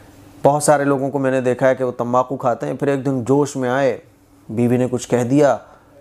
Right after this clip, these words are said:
या बीवी ने कंडीशन लगा दी कि अब तुम मेरे पास जब भी आ सकते हो जब गुटखा खाना छोड़ दोगे। तो उन्होंने कहा, ठीक है, मेरी,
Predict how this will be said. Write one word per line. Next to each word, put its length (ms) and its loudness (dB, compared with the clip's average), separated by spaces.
या 120 2
बीवी 260 -2
ने 100 0
कंडीशन 400 0
लगा 260 2
दी 160 -4
कि 80 -2
अब 180 0
तुम 100 -2
मेरे 160 2
पास 240 0
जब 140 -4
भी 100 0
आ 100 2
सकते 260 -6
हो 60 0
जब 160 -2
गुटखा 280 -4
खाना 260 -2
छोड़ 240 0
दोगे। 220 -2
तो 80 -4
उन्होंने 200 0
कहा, 160 4
ठीक 320 -2
है, 260 0
मेरी, 440 2